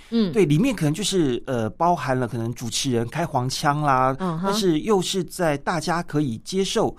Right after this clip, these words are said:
Speaker 1: 游走那个边缘。
Speaker 2: 但是尺度可以播得出来的范围之内。
Speaker 1: 对。是。
Speaker 2: 对，但是像是，呃，大陆观众就经常感叹说，在大陆绝对不可能在电视台上面
Speaker 1: 啊。
Speaker 2: 会有《康熙来了》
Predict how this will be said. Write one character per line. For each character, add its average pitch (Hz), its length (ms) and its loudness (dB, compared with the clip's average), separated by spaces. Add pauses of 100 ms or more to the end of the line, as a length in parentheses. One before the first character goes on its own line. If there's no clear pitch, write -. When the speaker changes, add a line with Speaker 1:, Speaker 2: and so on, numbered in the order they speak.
(100)
Speaker 1:
游 269 240 12
走 226 200 8
那 240 100 6
个 285 120 10
边 294 420 6
缘。 220 220 4
Speaker 2:
但 - 20 2
是 170 80 4
尺 143 100 4
度 233 220 -2
可 185 100 -2
以 170 120 4
播 - 260 0
得 151 80 2
出 - 240 -2
来 113 240 2
的 113 480 4
范 170 160 4
围 123 140 2
之 143 180 -4
内。 139 240 0
Speaker 1:
对。 - 80 -16
是。 196 320 4
Speaker 2:
对， 180 160 4
但 262 180 0
是 254 320 -2
像 226 220 -4
是， 180 380 0 (300)
呃， 147 200 2 (260)
大 247 100 0
陆 240 100 0
观 214 200 2
众 196 180 4
就 180 140 4
经 208 160 -4
常 143 200 0
感 120 160 -4
叹 147 220 0
说， 143 240 2
在 123 340 2 (200)
大 156 160 -2
陆 143 160 0
绝 135 200 -4
对 160 160 2
不 156 140 -4
可 117 220 -6
能 110 200 -6
在 170 140 -2
电 214 160 -2
视 190 100 -2
台 139 140 -2
上 165 180 0
面 165 240 0
Speaker 1:
啊。 165 240 -2
Speaker 2:
会 175 140 4
有 113 220 0
《康 190 180 0
熙 196 160 0
来 123 180 4
了》 123 160 0